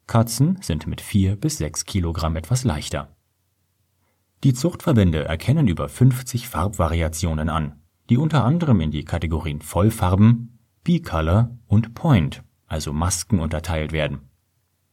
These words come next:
Die hellen Beige-Töne Lilac und Fawn sind sehr beliebt. Die Briten gibt es aber auch zweifarbig und dreifarbig,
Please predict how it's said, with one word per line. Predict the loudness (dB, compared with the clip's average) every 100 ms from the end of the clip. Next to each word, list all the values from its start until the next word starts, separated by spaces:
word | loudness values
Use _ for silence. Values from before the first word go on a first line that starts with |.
| _ _ _ _ -10
Die | -4 0
hellen | 2 4 4
Beige-Töne | 4 2 0 0 0 -2 -6
Lilac | -2 0 2 0 -4 -10
und | -10 -10
Fawn | -2 4 4 4 -2 -6
sind | -2 -2
sehr | -4 0
beliebt. | 4 4 4 -4 _ _ _ _ _ _ -20 -2
Die | 2
Briten | 4 4 2
gibt | 0 -4
es | -2
aber | 2 2
auch | 0
zweifarbig | -4 0 0 2 0 -2 -4 -10
und | -10 -8
dreifarbig, | -4 -2 0 2 2 0 -6